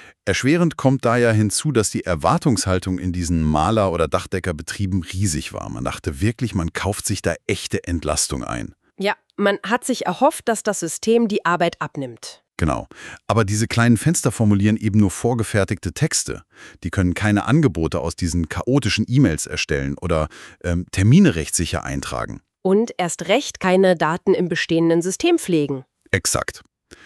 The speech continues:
Speaker 1: Für ein chronisch ausgelastetes Handwerksbüro ist diese reine Höflichkeit schlicht nutzlos.
Speaker 2: Aber, ähm, Moment mal. Sind wir da jetzt nicht vielleicht etwas zu streng? Ein höflicher Erstkontakt ist doch für den Kunden auch schon mal etwas wert, oder nicht?
Speaker 1: Natürlich, Höflichkeit schadet nie.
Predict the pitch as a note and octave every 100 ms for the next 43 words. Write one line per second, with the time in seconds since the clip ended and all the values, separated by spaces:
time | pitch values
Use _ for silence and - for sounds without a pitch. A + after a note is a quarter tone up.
0 | - - B2 G#2 A2 - D3+ F3+ - B2+
1 | - A2+ G#2 - G#2 G2+ G#2+ C3 G#2 -
2 | G2+ E2+ B2 - - F2 F2+ D#2+ C#3+ D3+
3 | F2 A2 - F#2 - C#2+ - - C#3 -
4 | - F#2+ G2 - C#2+ G1+ - _ _ -
5 | G3 F#3+ F#3+ F#3 - F#3 F3+ F3+ E3+ -
6 | D#3 D#3 D3 C#3+ C#3+ D3+ C3 - _ _
7 | _ _ - B3+ D4 E4 A3+ A#3 A#3 G#3
8 | B3+ - - C4 A3 A3 - - - A3
9 | - - G#3+ - - D3+ C3 D#3 A3 C#4+
10 | _ _ _ _ G3+ F#3 D3 D4+ - A#3
11 | - D#3 D3 D3 - - D4+ - D4 -
12 | - - D4+ B3 G#3+ G3+ A#3+ B3 A#3+ -
13 | G3+ - G#3+ G#3 F#3 F#3 E3 C#3+ D#3+ C4+
14 | - C#3+ C#3+ D3+ D3 - C3 D3+ D3 A3
15 | A#2+ D2+ - D3+ D3 C#3+ - A#2 A2 -
16 | G#2 G2+ - E2+ C#2